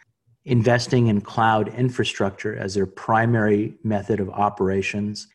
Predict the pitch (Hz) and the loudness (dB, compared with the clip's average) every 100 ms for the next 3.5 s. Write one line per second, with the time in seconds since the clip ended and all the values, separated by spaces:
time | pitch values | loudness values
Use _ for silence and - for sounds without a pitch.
0 | _ 110 101 104 101 107 110 104 92 90 | _ -4 -2 0 0 -2 -4 -6 -6 -8
1 | - 120 - - _ _ _ _ _ _ | -8 -12 -18 -20 _ _ _ _ _ _
2 | _ - 123 135 131 120 107 - - 127 | _ 0 2 4 4 2 0 -4 -2 0
3 | 123 123 120 117 | 4 6 6 2